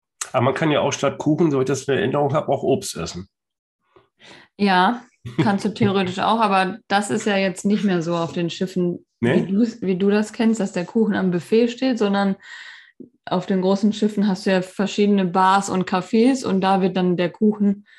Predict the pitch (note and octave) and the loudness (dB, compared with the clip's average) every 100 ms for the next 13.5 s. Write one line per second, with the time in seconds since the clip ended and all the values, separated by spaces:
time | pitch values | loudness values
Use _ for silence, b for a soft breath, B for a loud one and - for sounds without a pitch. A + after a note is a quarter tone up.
0 | B B - G2 - F3+ F#3 F3+ - - | B B -6 -2 0 2 0 -4 -8 -14
1 | _ _ - F#3+ F3+ F#3 F#3 F#3 F3 F3 | _ _ -4 -2 0 -2 0 0 2 -2
2 | - F#3+ A3 C4 D#4 - _ - G#3 F#3 | -2 0 2 2 0 -2 _ -6 -4 -4
3 | - G#3+ A#3+ E4 E4+ _ _ _ - G2+ | -2 0 0 -2 -6 _ _ _ -4 -2
4 | F2 D#2+ - - - G3 F#3+ F#3+ G3+ G3 | -2 -6 -12 -10 0 2 4 2 0 0
5 | F#3+ F#3+ F3+ - G3+ G#3 G3 G3 B B | 0 0 -2 0 0 2 2 0 B B
6 | B B - F#3 - A3+ F3 F3+ - E3 | B B -4 -4 0 0 2 -2 -4 -6
7 | E3+ E3+ _ _ _ A#2+ A#2 A2 G#2+ G2+ | -6 -8 _ _ _ 0 2 4 2 0
8 | G2 G#2+ G2+ - F#2+ - F#2 F#2 - - | -2 -6 -8 -6 -6 -4 -6 -6 -8 -6
9 | A2 G2+ B2 A#2+ A2+ - A#2+ E3+ A2+ G#2+ | -4 -2 0 0 0 0 0 2 2 2
10 | F#2+ G2 F#2 F#2+ - A#2 A#2+ A2+ G#2+ A2 | 2 0 0 -4 -4 0 0 2 0 2
11 | G#2+ G#2+ G#2 - - G#2 G#2+ G#2 A#2 A#2+ | 2 2 -2 -6 -6 -2 0 2 2 0
12 | - A2 A#2 A#2 A2+ F3+ E3 - F3+ G3 | 0 -2 0 0 2 4 2 2 4 4
13 | A#3 A#3 G#3+ A#3 - | 4 4 2 -2 -4